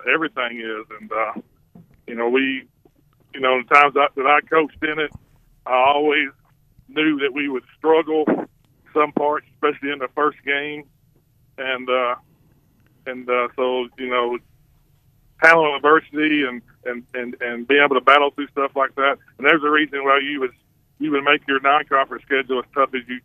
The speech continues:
could, usually, or I did, uh, to prepare, to prepare the guys for whenever they face that adversity that they're gonna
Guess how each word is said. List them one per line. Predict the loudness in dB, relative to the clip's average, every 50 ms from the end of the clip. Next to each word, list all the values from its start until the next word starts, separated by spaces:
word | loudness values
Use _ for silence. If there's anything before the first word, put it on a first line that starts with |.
| _
could, | -4 -2 0 0 0 0 -2 -6 _ _ _ _ _ _ _ _ _
usually, | -8 -6 -6 -6 -6 -4 -2 -2 -2 -2 0 0
or | 2 6 8
I | 8 8 8 6 2
did, | -2 -6 -6 -4 -4 -6 -8 -8 -12 -18 _ _ _ _ _ _ _ _ -4
uh, | -2 -2 0 -2 -2 -4
to | -8 -18
prepare, | -18 -20 -20 _ -4 0 2 2 2 2 0 -2
to | -4 _ _ _ _ _ _ -16 -16 -16 _
prepare | _ -10 -4 0 2 2 2
the | 0 -2
guys | -2 0 2 2 2 0 -2 -4 _ _ _ _ _ _ -6
for | -4 -2
whenever | -2 -2 -2 -2 -2 -2 -2
they | -2 -2 -2 -2
face | -2 -2 -2 -2 -2
that | -4 -4 -4
adversity | -2 -4 -4 -4 -6 -6 -10 -12
that | -12 -8
they're | -8 -8
gonna | -8 -8 -10